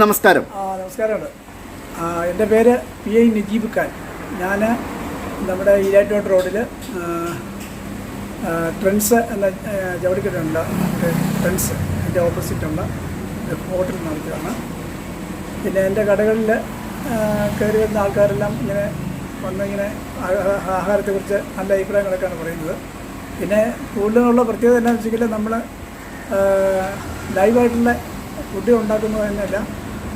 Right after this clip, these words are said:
Speaker 2: ഒരു കെമിക്കലോ ഒരു, ആ, സാധാ, ആ, മസാല അല്ലാതെ ഒരു കളറുകളോ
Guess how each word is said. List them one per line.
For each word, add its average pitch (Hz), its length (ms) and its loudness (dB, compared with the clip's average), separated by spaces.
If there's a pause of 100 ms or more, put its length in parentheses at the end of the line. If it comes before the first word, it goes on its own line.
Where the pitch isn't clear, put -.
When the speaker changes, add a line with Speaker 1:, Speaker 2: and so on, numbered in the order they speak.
Speaker 2:
ഒരു 226 240 6
കെമിക്കലോ 233 480 6 (600)
ഒരു, 233 160 2 (500)
ആ, 196 40 -2 (1400)
സാധാ, 202 320 6 (320)
ആ, - 20 2 (540)
മസാല 202 260 -2 (100)
അല്ലാതെ 185 300 -2 (380)
ഒരു 185 180 -2
കളറുകളോ 190 480 0